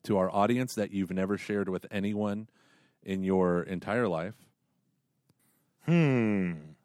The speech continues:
Speaker 1: You should
Speaker 2: I think
Speaker 1: say
Speaker 2: I heard
Speaker 1: right
Speaker 2: God's
Speaker 1: now.
Speaker 2: voice in my pa-, in my parents' own little bedroom when I was in, like, fourth grade or something.
Speaker 1: Oh, really? What did, what did he sound like?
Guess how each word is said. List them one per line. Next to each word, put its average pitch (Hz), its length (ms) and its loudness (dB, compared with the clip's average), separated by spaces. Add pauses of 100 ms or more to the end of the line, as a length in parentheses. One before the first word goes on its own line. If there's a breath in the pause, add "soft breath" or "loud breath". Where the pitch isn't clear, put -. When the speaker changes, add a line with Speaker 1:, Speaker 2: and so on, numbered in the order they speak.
(140)
Speaker 1:
You 104 120 2
should 110 140 0
Speaker 2:
I 120 40 2
think - 160 6
Speaker 1:
say - 60 8
Speaker 2:
I 165 40 4
heard 147 100 6
Speaker 1:
right 107 140 6
Speaker 2:
God's 139 300 4
Speaker 1:
now. 113 60 -6
Speaker 2:
voice 143 420 2
in 127 80 2
my 113 140 2
pa-, - 180 -6
in 127 120 -2
my 113 120 0
parents' 120 360 -2
own 135 180 0
little 120 200 2
bedroom 120 340 0
when 101 80 -2
I 95 100 -2
was 95 160 -4
in, - 120 -6
like, 110 160 -2
fourth 123 300 0
grade 113 160 0
or 107 80 -2
something. 87 340 -10 (560)
Speaker 1:
Oh, 98 140 2
really? 98 360 2 (400)
What 98 140 2
did, 95 100 0
what 101 140 4
did 95 80 6
he 90 80 2
sound 95 240 0
like? 80 240 -2